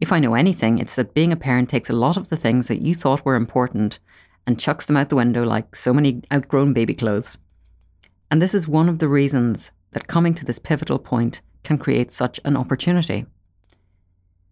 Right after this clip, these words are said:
I don't know how you decided on your career path, but I came from a generation of Irish kids, many of whom were the first in their families ever to go on to third level education.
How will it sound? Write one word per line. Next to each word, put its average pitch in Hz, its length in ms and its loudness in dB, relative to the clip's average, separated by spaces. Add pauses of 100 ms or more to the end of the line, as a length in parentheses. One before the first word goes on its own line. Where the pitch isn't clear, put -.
(200)
I 185 40 2
don't 226 140 4
know 226 80 4
how 175 140 2
you 160 160 4
decided 131 500 0
on 120 140 0
your 113 100 0
career 113 320 -2
path, 117 440 -6 (140)
but - 300 -4
I 190 100 0
came 196 200 0
from 151 160 0
a 135 40 2
generation 127 520 0
of 120 80 0
Irish 127 300 0
kids, 123 360 -4 (560)
many 180 260 4
of 151 100 -2
whom 127 200 2
were 127 80 2
the 120 80 -4
first 170 340 -2
in 151 60 0
their 123 100 0
families 127 420 0
ever 151 200 0
to 165 120 -6
go 131 120 2
on 127 120 2
to 127 100 -6
third 127 260 0
level 123 200 -2
education. 165 640 -2